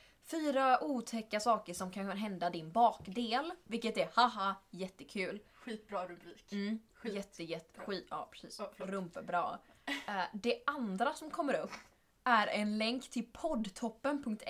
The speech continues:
Speaker 1: se och vår podd!
Speaker 2: Åh, alltså varför är vi nummer två när man googlar rövsprickor?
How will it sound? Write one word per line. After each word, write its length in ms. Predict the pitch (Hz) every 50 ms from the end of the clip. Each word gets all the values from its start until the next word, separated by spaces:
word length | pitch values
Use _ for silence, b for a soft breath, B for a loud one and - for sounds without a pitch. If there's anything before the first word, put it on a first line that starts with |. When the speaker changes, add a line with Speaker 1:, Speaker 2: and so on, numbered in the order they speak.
| - -
Speaker 1:
se 440 | - - - - 320 285 277 339 381 B B B B B B B
och 140 | - 269 269 262
vår 720 | 254 240 226 240 285 339 359 381 466 359 349 339 320 277 -
podd! 540 | - - 359 392 427 440 427 277 208 190 269 254 240 226 220 220 240 - -
Speaker 2:
Åh, 600 | - - 392 403 403 403 427 427 381 359 - -
alltså 180 | 403 415 403 392 -
varför 240 | 370 370 - - 415
är 200 | 370 392 370 302
vi 220 | 381 381 381 349 349
nummer 200 | 370 381 381 -
två 360 | - 311 339 349 349 330 320
när 100 | 302 285
man 100 | 285 269
googlar 300 | 269 269 247 226 247 240
rövsprickor? 1700 | 240 240 247 254 262 269 269 269 269 277 - - - - - 294 349 349 - _ - 330 339 349 349 349 359 349 359 359 359 349 453